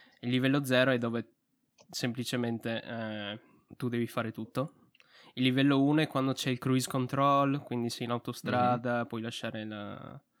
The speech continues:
Speaker 1: eh, l'acceleratore, il gas, eh, e, e, e avanti così con i livelli, livello uno, livello due, livello tre. Magari lo vedremo meglio in, eh,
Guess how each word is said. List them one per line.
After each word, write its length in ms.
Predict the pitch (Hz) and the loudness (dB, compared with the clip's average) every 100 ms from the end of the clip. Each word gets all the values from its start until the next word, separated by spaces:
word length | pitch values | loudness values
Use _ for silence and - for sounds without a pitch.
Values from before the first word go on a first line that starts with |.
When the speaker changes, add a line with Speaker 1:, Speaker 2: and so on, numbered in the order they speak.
| _ _ _ _ - | _ _ _ _ -16
Speaker 1:
eh, 140 | 131 | -14
l'acceleratore, 1040 | 120 110 - 113 117 117 - 120 117 113 110 | -12 -10 -8 -6 -4 -6 -4 -4 -4 -6 -8
il 60 | |
gas, 460 | 107 107 113 - - | -6 -6 -6 -8 -12
eh, 200 | 104 - - 139 - _ _ | -12 -12 -14 -16 -20 _ _
e, 320 | 135 127 123 - | 0 0 0 -4
e, 240 | 151 139 - | -2 -2 2
e 100 | 143 | 4
avanti 400 | 131 131 127 127 | 4 2 -2 -4
così 300 | 123 120 120 | -6 -4 -4
con 160 | 127 120 | -2 -2
i 60 | |
livelli, 420 | 117 113 110 107 | -2 -4 -4 -4
livello 300 | 110 113 113 | -6 -6 -6
uno, 200 | 117 120 113 | -6 -6 -6
livello 260 | 110 113 | -6 -8
due, 180 | 113 117 | -8 -8
livello 300 | 113 110 110 | -8 -8 -8
tre. 220 | 120 117 - - - | -8 -8 -10 -20 -10
Magari 260 | - 135 135 | -2 2 4
lo 100 | 131 | 4
vedremo 340 | 127 123 123 | 2 2 2
meglio 280 | 120 120 120 | 0 0 -2
in, 180 | 117 110 | -2 -4
eh, 460 | 107 101 98 95 | -6 -8 -10 -12